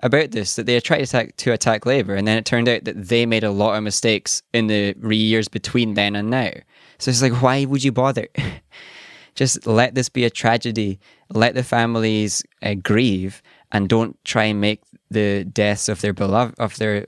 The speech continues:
loved ones and t-, into some political gain. It just,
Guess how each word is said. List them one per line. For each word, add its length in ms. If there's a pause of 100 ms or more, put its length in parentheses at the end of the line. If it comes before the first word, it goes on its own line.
loved 260
ones 360
and 300 (400)
t-, 140
into 240
some 480
political 360
gain. 200 (100)
It 80
just, 200